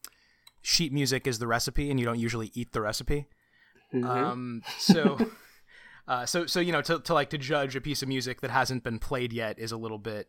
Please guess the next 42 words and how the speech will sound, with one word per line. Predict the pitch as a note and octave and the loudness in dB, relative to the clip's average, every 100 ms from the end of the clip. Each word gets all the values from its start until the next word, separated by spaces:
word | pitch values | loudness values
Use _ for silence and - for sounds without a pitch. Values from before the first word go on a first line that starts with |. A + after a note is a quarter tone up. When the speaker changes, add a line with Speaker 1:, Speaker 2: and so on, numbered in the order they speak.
| - | -6
Speaker 1:
silly, | - B2 G2+ F#2 F2+ | -2 -2 -4 -10 -8
right? | A2+ A2+ - - - - | -6 -6 -8 -18 -20 -2
And | E3 | 4
there, | F3 D#3 | 4 4
there | D#3+ | 2
Speaker 2:
Hmm. | C3+ | 6
Speaker 1:
probably | G3+ F#3 D#3+ | 8 8 10
are, | D#3+ D3 | 10 8
I, | C3+ - - - | 0 -10 -6 0
I | |
think, | D3+ G#3 - | 4 4 4
I | D#3+ | 2
think | G#3 | 4
the | D#3+ | 6
really | F#3 F#3 | 6 8
important | D3+ D#3 C#3+ | 8 6 6
part | C#3 | 4
of | A#2+ | 4
that, | A#2+ A2+ | 2 2
of | B2 | 0
the | |
way | C3 | 2
you | C3+ | 2
set | B2+ C#3 | 2 2
that | A#2 | 2
up, | C3 | 2
is | B2 G2+ | 0 -4
the | A2+ | -6
little | G#2 B2+ C#3 B2 | -4 -4 -4 -2
to | B2+ | -4
no | A2 G#2 | -4 -6
cooking | - F#3 A#2+ G#2 | 0 0 0 -4
skills | - - - | -6 -10 -10
thing, | - - | -12 -8
right? | G#2+ | -6
'Cause | C3+ | -2
there, | C#3 B2 | -2 6
there | D#3+ | 10
are | D#3+ | 10
Speaker 2:
Mm-hmm. | |
Speaker 1:
people | E3+ D3+ C#3 A#2 | 8 0 -2 -2
who | C#3 B2+ B2 | -2 -2 -4